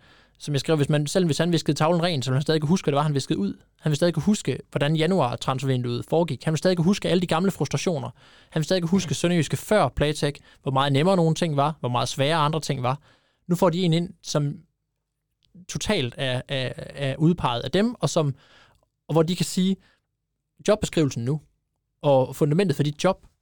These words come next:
det er de her tre, fire ting, og så, eller sytten ting, ikke? Og så skal han arbejde efter det. Hvis man fortæller det samme til Glenn Riddersholm, selvom han gerne vil indarbejde, indordne sig efter det, så har han trods alt,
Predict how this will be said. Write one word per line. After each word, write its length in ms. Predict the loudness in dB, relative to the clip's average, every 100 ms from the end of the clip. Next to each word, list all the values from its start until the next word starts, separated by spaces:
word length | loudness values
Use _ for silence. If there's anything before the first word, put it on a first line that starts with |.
| _ -6
det 160 | -4 -2
er 140 | -4 -6 _ _
de 100 | 0
her 200 | 2 -2 -6 _
tre, 280 | -4 -4 -4
fire 240 | -6 -2 -2
ting, 240 | -2 -8 -10 _ _ _ _
og 60 |
så, 80 | -16 -16 _ _
eller 200 | -2 -2 -4 -6
sytten 320 | 0 0 -2
ting, 220 | -6 -6
ikke? 120 | -6 -6 -12 -20 -6
Og 80 | -2
så 60 | -2
skal 140 | -2
han 80 | 0
arbejde 260 | 2 2 2
efter 160 | -2
det. 180 | -4 -6 -8 _ _
Hvis 160 | -6 -2
man 120 | -2
fortæller 300 | 0 2 0
det 100 | 0
samme 200 | -2 -2
til 200 | -2 -2
Glenn 140 | 0
Riddersholm, 340 | 2 2 0 0
selvom 200 | 0 0
han 80 | 0
gerne 180 | 0
vil 140 | 0 0
indarbejde, 560 | 0 2 0 -2 -10 -6
indordne 340 | -2 0 0
sig 120 | 0
efter 200 | -2 0
det, 100 | -2
så 80 | -2
har 140 | 0 2
han 120 | 0
trods 260 | 0 0
alt, 180 | 0 -2